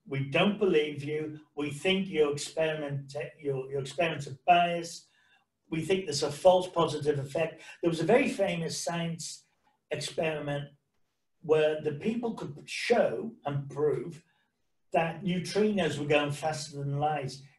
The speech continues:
It's called the Opera, if you want to look it up. The Opera experiment, O P E R A. And what happened was, three years later, they proved that no, no,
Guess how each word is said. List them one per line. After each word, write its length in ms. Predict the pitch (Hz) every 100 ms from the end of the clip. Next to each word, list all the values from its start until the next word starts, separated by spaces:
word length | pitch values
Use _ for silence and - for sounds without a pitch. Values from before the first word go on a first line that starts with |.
| -
It's 200 | 139 -
called 300 | 156 156 127
the 160 | 139 -
Opera, 600 | 170 165 139 127 127 - _ _ _ _ _ _ _ _
if 180 | 143 143
you 120 | 143
want 160 | 135 135
to 60 |
look 180 | 131 -
it 100 | 127
up. 280 | 131 147 - _ _ _ _ _ _ _ _ _ -
The 120 | 143
Opera 380 | 170 170 160 151
experiment, 840 | 143 - - 160 160 160 143 123 -
O 240 | 156 156 151
P 260 | 147 143 143
E 180 | 143 147
R 300 | 135 143 156
A. 400 | 147 143 123 - - - _ -
And 400 | 175 170 165 - - -
what 300 | 170 208 -
happened 540 | 196 220 180 151 139
was, 600 | 143 143 139 139 - - _ _ _ _ _ _ _ _ _ _ _ -
three 220 | 190 240
years 320 | 220 175 139 147
later, 640 | 160 190 185 127 120 - 139
they 240 | 147 143
proved 560 | - 185 185 175 139 143
that 340 | 143 151 -
no, 360 | 139 143 143 139
no, 540 | 131 135 131 127